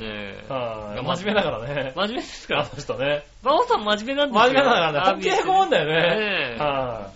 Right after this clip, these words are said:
Speaker 2: い。
Speaker 1: ねえ。
Speaker 2: ねえ、なかなかね。まあ、
Speaker 1: ねえ。
Speaker 2: 確かにね。
Speaker 1: うん。
Speaker 2: はい。まあ、ただ遅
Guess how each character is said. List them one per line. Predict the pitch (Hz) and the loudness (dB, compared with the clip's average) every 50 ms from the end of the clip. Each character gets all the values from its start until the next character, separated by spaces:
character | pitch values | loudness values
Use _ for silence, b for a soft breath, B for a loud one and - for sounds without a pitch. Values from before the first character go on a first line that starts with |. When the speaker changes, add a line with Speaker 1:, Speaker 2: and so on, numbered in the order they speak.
| - 123 | -18 -18
Speaker 2:
い。 | 127 | -16
Speaker 1:
ね | 131 139 139 139 143 139 139 143 139 135 135 135 127 127 120 113 107 - - | -14 -14 -12 -12 -12 -12 -12 -12 -14 -14 -14 -14 -16 -16 -16 -18 -18 -18 -14
え。 | 139 | -10
Speaker 2:
ね | 147 160 170 180 180 180 185 185 180 180 180 175 175 170 165 | -6 -4 -2 -2 -2 -2 -4 -4 -4 -4 -4 -4 -4 -4 -4
え、 | 156 | -4
な | 156 151 143 | -4 -4 -2
か | 143 147 | -2 -2
な | 143 143 | -2 -4
か | 127 131 139 | -6 -6 -6
ね。 | 139 156 170 180 185 180 180 - - - - b b b b b b b b b b b b _ - - | -4 -4 -4 -4 -6 -8 -12 -16 -20 -20 -20 b b b b b b b b b b b b _ -14 -6
ま | - 143 | -4 -2
あ、 | |
Speaker 1:
ね | 135 127 | -2 0
え。 | |
Speaker 2:
確 | 185 185 - | -2 -4 -4
か | 160 123 | -4 -4
に | 127 | -2
ね。 | 151 190 226 247 247 185 | -2 -2 -2 -4 -6 -8
Speaker 1:
う | |
ん。 | 143 165 160 123 101 - - _ - | -8 -8 -8 -8 -12 -16 -20 _ -8
Speaker 2:
は | 139 139 139 131 120 113 110 113 | -6 -4 -4 -4 -4 -6 -8 -10
い。 | |
ま | 123 139 135 | -8 -6 -6
あ、 | 131 | -2
た | - 185 | -2 0
だ | 185 165 143 | 0 0 0
遅 | 147 175 175 - | 0 0 0 0